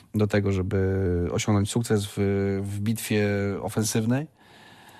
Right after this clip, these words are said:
Amerykanie to mają, e, Koreańczycy tego nie mają. E, przy nawet równych siłach, e, w sensie ilości żołnierzy, to jednak jakość i możliwości armii amerykańskiej są nieporównywalne.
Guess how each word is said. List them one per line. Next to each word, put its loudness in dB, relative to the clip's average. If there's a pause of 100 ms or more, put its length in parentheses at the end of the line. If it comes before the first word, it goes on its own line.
(180)
Amerykanie 2
to -2
mają, 2 (280)
e, -2
Koreańczycy -2
tego -2
nie -2
mają. 0 (420)
E, 2
przy -2
nawet 2
równych 2
siłach, 0
e, -20 (720)
w -8
sensie 0
ilości 2
żołnierzy, 2
to -2
jednak 0
jakość 0
i 0
możliwości 0
armii 2
amerykańskiej -2
są 0
nieporównywalne. 0